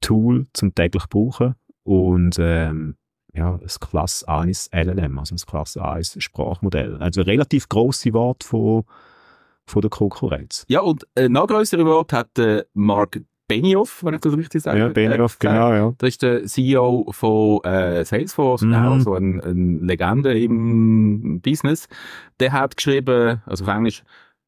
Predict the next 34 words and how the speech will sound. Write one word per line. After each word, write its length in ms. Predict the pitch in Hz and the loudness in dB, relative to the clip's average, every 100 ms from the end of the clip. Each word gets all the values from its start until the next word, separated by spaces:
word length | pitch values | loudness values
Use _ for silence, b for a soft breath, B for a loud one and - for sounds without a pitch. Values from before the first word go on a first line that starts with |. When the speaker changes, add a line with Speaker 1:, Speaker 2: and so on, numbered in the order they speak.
| _ | _
Speaker 2:
"Holy 300 | - 127 143 | 0 2 2
shit", 460 | 127 175 262 - - B B B - | 2 2 0 -2 -14 B B B -2
äh, 260 | 120 123 - | 0 0 0
er 160 | 131 | 0
hätte 480 | 139 135 135 131 131 _ _ _ _ _ | 0 0 2 2 2 _ _ _ _ _
Chat 200 | - 156 | -2 -2
G 60 | 160 | -2
P 80 | 131 | -4
T 400 | 147 139 131 - | 0 2 2 -2
jeden 380 | 117 135 180 170 | -2 0 2 2
Tag 260 | 127 135 170 | 2 0 2
gebraucht 300 | 156 160 - | 2 2 0
für 100 | 127 | -2
die 60 | |
letzten 320 | 123 123 - 113 | 0 0 0 0
drei 80 | |
Jahre, 360 | 104 98 139 - | 4 4 2 0
eben, 220 | 98 131 - | -4 -4 -8
das 100 | - | -4
ist 40 | |
ja 80 | 92 | -2
drei 120 | 82 | 0
Jahre. 300 | 85 87 85 | 2 2 2
Speaker 1:
Mhm. 220 | 82 87 B B B - | 2 0 B B B -2
Speaker 2:
Äh, 280 | 117 123 123 | 2 2 2
und 140 | 120 | 0
jetzt 220 | 135 - | 0 0
hat 160 | 127 113 | -2 0
er, 220 | 117 113 | 0 0
äh, 280 | 104 104 104 | 0 2 2
nur 480 | 123 151 143 131 123 - - | 2 2 2 0 -4 -14 -14
schon 220 | - 117 | -8 -6
zwei 400 | - 117 120 131 - | -2 0 2 -2 -4
Stunden, 480 | - 123 135 131 | -2 0 0 -4